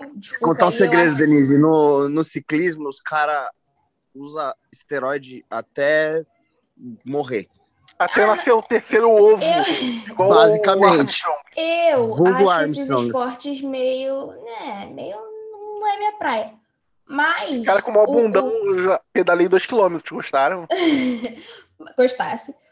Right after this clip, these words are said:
Speaker 1: Mas eu acho que, tipo assim, é um esporte que te dá muito, não sei explicar, mas é um bagulho físico muito louco, porque o cara tá com um corpão lá e o cara tá, tipo, correndo sem tirar o pezinho do chão,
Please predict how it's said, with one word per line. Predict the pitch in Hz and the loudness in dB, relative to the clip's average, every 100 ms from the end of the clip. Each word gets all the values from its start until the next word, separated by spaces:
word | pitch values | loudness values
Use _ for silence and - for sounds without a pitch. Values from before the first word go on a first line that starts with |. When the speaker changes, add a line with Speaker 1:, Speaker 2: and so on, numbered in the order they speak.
| _ | _
Speaker 1:
Mas | - 240 247 247 247 254 254 247 240 233 214 214 - - - | -12 -4 -4 -2 -2 -2 -2 -6 -8 -10 -12 -16 -20 -20 -8
eu | 262 285 | -4 -2
acho | 302 302 | -4 -8
que, | 294 | -12
tipo | - | -16
assim, | 339 381 349 220 - - | -16 -14 -14 -16 -18 -8
é | 247 | -6
um | 302 392 | -4 -8
esporte | 392 - 320 - 339 | -12 -10 -10 -10 -18
que | - _ - | -20 _ -18
te | 349 | -12
dá | 359 | -10
muito, | 349 349 359 427 440 453 466 466 453 277 247 254 _ _ _ _ | -10 -14 -12 -10 -6 -6 -4 -6 -8 -10 -12 -14 _ _ _ _
não | - 220 302 | -16 -10 -10
sei | 359 392 | -8 -8
explicar, | 427 - 330 262 220 | -10 -10 -6 -4 -4
mas | 214 247 240 | -6 -8 -4
é | 233 | -4
um | 262 | -4
bagulho | 294 277 311 | -4 -2 -4
físico | - - 330 381 392 370 | -6 -2 -2 -2 -8 -10
muito | 349 359 | -8 0
louco, | 508 466 494 494 | 0 0 -2 -4
porque | - 269 | -4 -4
o | 285 | -2
cara | 285 311 | -2 -2
tá | 392 392 | -2 -4
com | 427 | -6
um | |
corpão | 415 403 - 392 | -6 -6 -4 -6
lá | 403 392 | -4 -2
e | 453 | -2
o | |
cara | 440 453 | -4 -6
tá, | 440 | -8
tipo, | 427 - | -8 -10
correndo | - 349 330 370 | -4 0 0 0
sem | 381 | -6
tirar | 392 427 415 339 415 | -12 -8 -6 -4 -6
o | 453 | -6
pezinho | 453 403 403 | -6 -4 -4
do | 466 | -6
chão, | 440 | -8